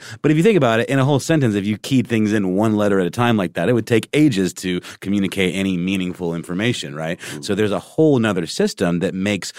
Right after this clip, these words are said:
Speaker 1: uh, Morse code, um, efficient and able to have high words per minute counts, which is how Morse code transmissions are measured.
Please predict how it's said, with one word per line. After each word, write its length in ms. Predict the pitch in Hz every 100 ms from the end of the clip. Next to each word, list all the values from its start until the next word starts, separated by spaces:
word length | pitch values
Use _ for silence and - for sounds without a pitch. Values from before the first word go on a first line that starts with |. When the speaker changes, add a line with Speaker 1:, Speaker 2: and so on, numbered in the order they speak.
| - -
Speaker 1:
uh, 140 | 87
Morse 320 | 85 98 98 -
code, 460 | - 117 104 85 - - -
um, 540 | 87 80 80 76 73 - - - -
efficient 640 | 104 - 196 - 98 85 -
and 120 | 98 98
able 280 | 110 107 101
to 160 | -
have 180 | 92 98
high 440 | - 123 120 113 104
words 400 | 76 101 101 -
per 180 | - 90
minute 380 | 92 123 101 -
counts, 380 | 92 71 -
which 140 | 92 85
is 100 | 82
how 320 | - 95 85 - -
Morse 240 | - 95 -
code 220 | 101 87
transmissions 640 | - 87 76 82 - 82
are 160 | 69 78
measured. 400 | 82 107 - -